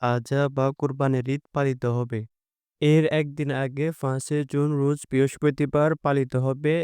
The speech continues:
আরাফাত দিবস, যা হজ্জের সবচেয়ে গুরুত্বপূর্ণ একটি দিন। ঈদুল আজহা মুসলমানদের জন্য একটি গুরুত্বপূর্ণ ধর্মীয় উৎসব, যা হজ্জের শেষের দিন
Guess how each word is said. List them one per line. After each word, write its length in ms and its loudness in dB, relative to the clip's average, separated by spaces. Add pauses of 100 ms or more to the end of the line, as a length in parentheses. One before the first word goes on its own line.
(120)
আরাফাত 480 0
দিবস, 440 0 (480)
যা 240 4
হজ্জের 540 0
সবচেয়ে 460 -4
গুরুত্বপূর্ণ 680 -4 (180)
একটি 340 -2
দিন। 220 -2 (340)
ঈদুল 320 4
আজহা 360 2
মুসলমানদের 600 -2
জন্য 280 -2
একটি 320 -2
গুরুত্বপূর্ণ 720 0
ধর্মীয় 420 0
উৎসব, 420 -2 (440)
যা 280 2
হজ্জের 560 2
শেষের 480 -2
দিন 160 0